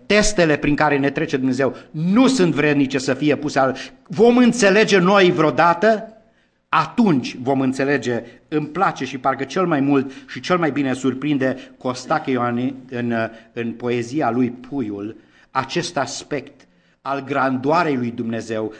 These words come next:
al răsplății lui Dumnezeu. Și uitați ce spune, n-am să citesc toată poezia, am să citesc doar câteva fragmente care sunt relevante. „Frații mei”, știți cu toții povestea Puiu,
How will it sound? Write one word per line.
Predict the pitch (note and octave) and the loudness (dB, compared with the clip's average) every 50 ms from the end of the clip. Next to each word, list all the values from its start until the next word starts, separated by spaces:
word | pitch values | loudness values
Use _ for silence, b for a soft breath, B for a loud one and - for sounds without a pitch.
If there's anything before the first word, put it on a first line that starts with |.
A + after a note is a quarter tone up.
| B B | B B
al | C#3 D3 C#3 B2+ A#2+ | 0 2 2 2 2
răsplății | C3+ C3+ B2 - - - D3+ E3+ D#3+ - C#3+ B2+ | 0 0 -2 -2 -4 -2 -2 -2 0 0 0 0
lui | B2+ B2 | 0 0
Dumnezeu. | A#2 A2+ B2 A#2+ A#2+ A#2+ A#2 B2 C3 B2 A2+ G#2 F#2+ - - B B B B B B B B | 0 -2 -2 -2 -2 -2 -2 -2 0 0 -2 -2 -6 -10 -16 B B B B B B B B
Și | - C#3+ | -8 -6
uitați | C#3 C#3 - F3 F3 F3 | -4 0 0 0 0 2
ce | - D#3 | 0 0
spune, | D3 - - D#3+ D3+ C#3 | -2 0 -2 -4 -2 0
n-am | C#3+ F3 F3+ | 0 0 0
să | - - - | -2 -4 -8
citesc | - C#3 B2+ C#3 B2+ C3 | -10 -6 -4 -4 -4 -2
toată | C#3+ C#3 B2+ C3 | -2 -2 -2 -2
poezia, | A#2+ A#2+ A#2 B2 A#2+ A#2 C#3 C#3+ C#3 C3 - B B B B | -4 -4 -2 -4 -2 -2 0 2 2 2 0 B B B B
am | D#3 D#3 | -2 -2
să | D3+ - | -2 -4
citesc | C#3 - C#3+ D3+ D#3+ C3 | -6 -4 -4 -4 -2 0
doar | D3 D3 C#3 | 0 0 0
câteva | - D#3+ E3 D3 C3 C3 | 0 -2 -2 0 0 0
fragmente | C3 - C3+ B2+ B2 B2+ C#3 C#3+ C3+ C#3+ | 0 0 -2 -2 0 0 -2 -2 -2 -4
care | B2+ C3 B2 | -4 -4 -4
sunt | A#2+ - - C#3 B2+ | -4 -4 -4 -2 -2
relevante. | B2+ B2 B2 B2 A#2 C3+ D3 C#3+ C3 - - A2+ G#2+ - b b b b b b b b _ _ _ _ _ _ _ _ _ _ _ _ _ _ _ _ _ _ _ _ _ _ _ _ _ _ _ | -2 -2 -2 -2 0 0 0 0 -2 -4 -8 -10 -14 -16 b b b b b b b b _ _ _ _ _ _ _ _ _ _ _ _ _ _ _ _ _ _ _ _ _ _ _ _ _ _ _
„Frații | - D#3 F3 F#3 F3+ - D#3 | -4 -2 -2 -2 0 0 0
mei”, | C3+ C3 B2 G#2+ G2+ F#2+ F#2 - - _ _ _ _ _ | 2 2 0 -2 -4 -6 -8 -12 -20 _ _ _ _ _
știți | _ _ - D#3+ - | _ _ -14 -14 -12
cu | - D3+ | -12 -14
toții | B2+ C3 A#2+ G#2 - - | -12 -12 -12 -12 -14 -16
povestea | - A2+ A2+ A2+ A2+ - - A2 | -18 -14 -12 -12 -12 -14 -14 -16
Puiu, | G2 - - A2+ G#2+ G#2 G2+ | -16 -14 -12 -12 -10 -10 -12